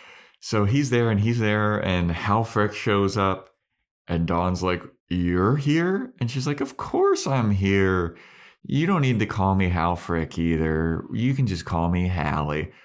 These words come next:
We're good now, right? We're friends." And Dawn's like, "Uh, I, I guess.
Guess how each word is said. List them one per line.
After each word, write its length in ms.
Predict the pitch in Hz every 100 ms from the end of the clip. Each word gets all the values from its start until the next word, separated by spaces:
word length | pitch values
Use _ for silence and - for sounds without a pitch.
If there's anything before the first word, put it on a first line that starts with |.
| _
We're 160 | 185 185
good 340 | 175 190 180
now, 300 | 104 90 85
right? 340 | 87 117 165 -
We're 120 | 196
friends." 680 | - 92 90 107 151 - - _ _
And 160 | 87 87
Dawn's 300 | 90 92 87
like, 420 | 90 87 87 - _
"Uh, 840 | 82 82 85 78 67 58 50 50 50
I, 300 | - - - - - -
I 100 | 69
guess. 1000 | 65 69 73 87 85 71 - - -